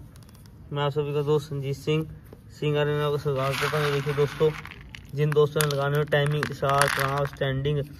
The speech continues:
वीरा गार्डन नहीं हो रहा, रुकावट नहीं आ रही, उसके लिए बहुत अच्छी दवाई है। तीन महीने का course है,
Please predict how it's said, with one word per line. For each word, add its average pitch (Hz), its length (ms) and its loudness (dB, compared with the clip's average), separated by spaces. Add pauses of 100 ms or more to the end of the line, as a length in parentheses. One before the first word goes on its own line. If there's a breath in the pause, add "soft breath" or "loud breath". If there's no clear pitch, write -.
(340 loud breath)
वीरा 151 280 6
गार्डन 147 260 6
नहीं 147 140 2
हो 143 60 2
रहा, 147 120 6
रुकावट 151 420 6
नहीं 156 120 4
आ 143 40 6
रही, 156 120 6
उसके 151 260 -2
लिए 151 80 0
बहुत 139 200 0
अच्छी 143 260 -6
दवाई 131 240 2
है। 147 140 2 (760)
तीन 185 240 6
महीने 170 260 4
का 170 120 4
course 147 340 4
है, 170 80 8